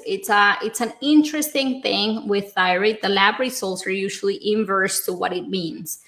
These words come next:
What I mean by that is if you go and get your blood work, uh, done, uh, checking for thyroid, and there is,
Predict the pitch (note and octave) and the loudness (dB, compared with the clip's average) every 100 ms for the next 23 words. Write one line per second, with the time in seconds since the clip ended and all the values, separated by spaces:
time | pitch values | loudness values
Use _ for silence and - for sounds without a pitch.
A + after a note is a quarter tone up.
0 | _ _ - A3 G#3 B3+ F#4 F#4+ A#3 F#3 | _ _ -2 0 2 2 2 2 0 0
1 | F#3+ F3+ G#3+ C#4+ - F#3 F#3+ F#3+ G3+ - | -6 -2 0 0 -2 -2 -2 -4 -6 -4
2 | G#3 G3+ F#3+ D#4 E4+ B3+ A3+ G#3 A3 G#3 | -4 -6 -4 -4 -2 0 0 -2 0 0
3 | G#3+ G3 F#3 E3 - - F#3+ F#3 F3+ - | 0 2 4 2 -6 -14 -2 0 0 -4
4 | - F#3 F3 G3 F4 E4+ G3 G3+ - - | -8 -4 -2 4 6 6 4 -2 -6 -4
5 | F3+ F3+ G#3+ A3 B3 B3+ E4 D#4 G3+ F3+ | -4 -2 -4 -2 -6 -2 -2 0 0 0
6 | F#3+ G3+ G#3+ A#3+ C4+ C#4 B3 | -2 0 4 6 6 2 0